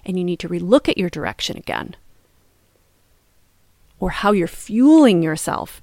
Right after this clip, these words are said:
in that direction. My hope for you is that you have tools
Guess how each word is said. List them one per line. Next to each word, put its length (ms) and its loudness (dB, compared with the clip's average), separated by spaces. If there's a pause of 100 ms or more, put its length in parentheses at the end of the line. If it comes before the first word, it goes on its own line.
in 220 2
that 240 -4
direction. 560 -10 (340)
My 120 -2
hope 360 -2
for 140 -4
you 480 -2
is 160 -8
that 180 -4
you 320 -6
have 460 -4
tools 520 -4